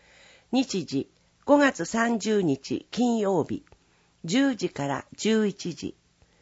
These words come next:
場所、円パーク三階多目的ホール。定員、親子十二組。申し込み多数の場合は抽選。参加費無料。持ち物、飲み物、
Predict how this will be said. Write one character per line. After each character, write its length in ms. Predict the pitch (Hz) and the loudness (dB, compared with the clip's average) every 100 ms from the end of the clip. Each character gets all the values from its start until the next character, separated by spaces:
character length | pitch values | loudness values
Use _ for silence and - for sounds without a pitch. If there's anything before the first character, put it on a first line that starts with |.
| _ _ | _ _
場 120 | 185 | -2
所、 360 | 190 202 190 - _ - - | 0 0 0 -2 _ -20 -4
円 220 | - 285 277 | 4 4 4
パ 220 | 277 254 | 2 0
ー 40 | |
ク 140 | - 147 | 0 -4
三 340 | 190 185 175 | -2 -2 0
階 300 | 165 160 - _ | -2 -2 -6 _
多 120 | 180 | -2
目 220 | 220 247 | 0 0
的 300 | - 214 202 | -2 -4 -2
ホ 260 | 196 185 151 | -4 -2 -2
ー 40 | |
ル。 180 | 123 - - _ _ _ _ - _ - | -4 -8 -12 _ _ _ _ -20 _ 0
定 320 | 247 233 214 | 2 4 4
員、 260 | 202 185 - _ _ _ - | 2 0 -4 _ _ _ 2
親 240 | 262 254 | 4 4
子 200 | - 160 | 2 0
十 260 | 151 208 220 | 2 2 2
二 160 | 202 | 0
組。 400 | - 143 127 104 _ _ _ _ _ _ _ _ | -2 -4 -4 -6 _ _ _ _ _ _ _ _
申 200 | 214 269 | 2 2
し 80 | - | 2
込 140 | 254 | 0
み 120 | 254 | 0
多 160 | 240 233 | -2 -6
数 300 | - 233 208 | -4 -2 0
の 100 | 147 | 0
場 260 | 139 143 160 | 0 -2 -2
合 140 | 156 | -2
は 140 | 143 | -4
抽 260 | 143 - 151 | -6 -4 -6
選。 340 | 147 143 131 - _ _ _ _ _ _ - | -6 -6 -6 -10 _ _ _ _ _ _ -10
参 360 | - 254 262 | 0 2 2
加 160 | - 240 | 0 0
費 320 | - 135 - _ | 0 -4 -4 _
無 180 | 147 151 | -2 2
料。 420 | 160 160 139 - _ _ _ _ _ _ | 4 4 2 -2 _ _ _ _ _ _
持 120 | 196 | 2
ち 180 | 208 285 | 2 2
物、 380 | 262 185 131 127 _ _ _ - | 2 2 0 -2 _ _ _ 2
飲 180 | 175 220 | 4 6
み 140 | 277 | 6
物、 400 | 240 165 123 - | 4 2 0 -4